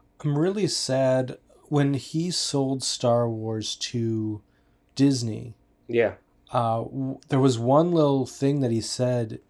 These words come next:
Speaker 1: that really excited me, which was, "Oh, now I'm gonna go,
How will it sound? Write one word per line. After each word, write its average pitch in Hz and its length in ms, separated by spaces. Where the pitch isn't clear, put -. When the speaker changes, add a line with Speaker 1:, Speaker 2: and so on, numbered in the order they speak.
Speaker 1:
that 120 240
really 123 320
excited 123 640
me, 104 280
which 127 260
was, 117 440
"Oh, 143 280
now 135 300
I'm 139 140
gonna 127 200
go, 120 420